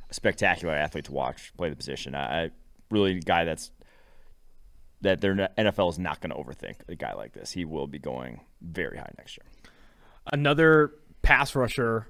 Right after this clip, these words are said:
Speaker 2: or interior, another defensive lineman, but a really good pass rusher for Georgia that I think would have went ahead of Trayvon Walker even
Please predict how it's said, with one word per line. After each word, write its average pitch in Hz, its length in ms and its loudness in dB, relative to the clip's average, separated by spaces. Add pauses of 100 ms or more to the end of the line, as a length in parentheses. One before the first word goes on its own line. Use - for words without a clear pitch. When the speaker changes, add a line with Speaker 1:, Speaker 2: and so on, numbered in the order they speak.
(120)
Speaker 2:
or 113 160 -4
interior, 123 420 -4
another 135 260 0
defensive 131 460 -6
lineman, 107 440 -6
but 104 100 -8
a 104 40 -6
really 117 220 -6
good 113 180 -8
pass 110 280 -2
rusher 113 180 -6
for 107 240 -6
Georgia 123 480 2
that 110 140 0
I 113 60 0
think 127 180 -2
would 127 120 0
have 113 100 -2
went 120 180 0
ahead 139 300 4
of 110 460 2 (440)
Trayvon 123 360 2
Walker 104 380 -4
even - 480 4